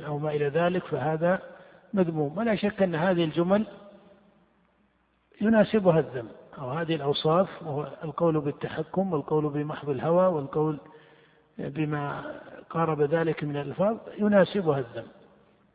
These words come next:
تكون النتيجة أن محل الذم في كلام الشافعية ليس إيش؟ مطابقا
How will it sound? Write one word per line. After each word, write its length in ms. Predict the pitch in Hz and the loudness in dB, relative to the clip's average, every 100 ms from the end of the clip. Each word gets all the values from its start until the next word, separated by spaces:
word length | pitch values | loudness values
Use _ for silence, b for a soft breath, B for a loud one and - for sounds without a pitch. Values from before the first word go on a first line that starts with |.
| _ _ _ _ _ _ _ b b b _ - | _ _ _ _ _ _ _ b b b _ -4
تكون 300 | 143 202 190 | 2 4 6
النتيجة 600 | 185 175 190 190 202 185 - - - - - - _ - - | 6 4 2 4 6 4 2 -14 -18 -20 -20 -20 _ -16 -2
أن 360 | 175 170 165 | 0 2 2
محل 440 | 165 160 190 202 190 | 0 0 0 2 0
الذم 540 | 156 156 180 151 123 | 0 4 2 2 -6
في 160 | - 165 | -2 0
كلام 380 | 165 170 185 180 | 2 2 4 2
الشافعية 840 | 156 - 160 165 160 196 202 190 | 0 0 0 0 0 2 4 4
ليس 380 | 180 185 202 - | 4 4 2 4
إيش؟ 460 | 185 185 185 - - - - - - _ _ _ _ _ _ _ | 4 4 4 0 -12 -18 -20 -20 -20 _ _ _ _ _ _ _
مطابقا 840 | 160 156 190 196 190 202 208 208 | -4 4 8 8 6 4 2 2